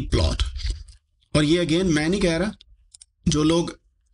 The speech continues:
R programming सीखते हैं वो इस नाम से जरूर वाकिफ हैं। So, जीजी प्लॉट क्या है? ये basically grammar of graphics से निकला है जीजी,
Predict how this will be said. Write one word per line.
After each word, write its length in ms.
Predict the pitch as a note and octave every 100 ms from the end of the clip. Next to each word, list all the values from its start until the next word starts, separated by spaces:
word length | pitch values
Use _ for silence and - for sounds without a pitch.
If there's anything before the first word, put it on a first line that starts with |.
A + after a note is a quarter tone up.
| -
R 200 | D3 D#3
programming 440 | D3+ D3 C#3+ C#3+
सीखते 300 | C3+ C#3 -
हैं 80 | F#3
वो 180 | E3+ C#3+
इस 300 | - D3+ - C#3
नाम 260 | C3 C3
से 140 | C3 C3+
जरूर 260 | B2+ B2+
वाकिफ 360 | C3 B2 - -
हैं। 160 | E3+ - - - - - - -
So, 140 | - A#3+
जीजी 280 | D3+ F#3+ D#4+
प्लॉट 340 | D#4+ B3 A3+
क्या 140 | E3+
है? 140 | D3+ D#3
ये 120 | A#3
basically 520 | D#3+ E3 - F#3 F3+ F#3+ -
grammar 320 | D#3 F#3 A#3
of 140 | A3 F#3+ C3
graphics 380 | C3+ C3 G3+ G3
से 140 | A3+
निकला 280 | F#3+ - D3
है 120 | E3+
जीजी, 400 | C#3+ C#3 C3 B3+